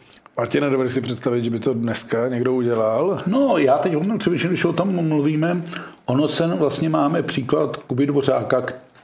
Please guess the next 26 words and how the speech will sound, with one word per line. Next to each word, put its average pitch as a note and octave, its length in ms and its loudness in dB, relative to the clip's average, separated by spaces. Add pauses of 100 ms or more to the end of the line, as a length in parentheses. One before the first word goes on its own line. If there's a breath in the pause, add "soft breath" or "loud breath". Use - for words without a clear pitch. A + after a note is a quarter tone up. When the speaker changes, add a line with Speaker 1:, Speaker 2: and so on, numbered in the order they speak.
Speaker 2:
libereckého, A#2+ 720 2
který B2+ 360 2
řekl, B2 200 0
že A2+ 100 0
nepojede B2+ 380 0
na B2+ 80 -2
dvacítku. B2 760 -2 (400 loud breath)
A B2 80 2
nebylo C3 400 2
to A#2+ 200 0
z G2 100 -6
důvodu A#2 460 0
toho, G#2+ 600 0 (300 loud breath)
že A2 480 2
by A2+ 200 2
byl A2 320 0
uražený, G#2 800 0 (420 loud breath)
ale A2 520 2
že G#2+ 180 0
se - 160 -2
cítil C3+ 800 0
vnitřně A2+ 600 -2
vyhořelej, F#2 760 -2 (320 loud breath)
že A2 180 0
měl B2+ 240 2
pocit, B2 400 0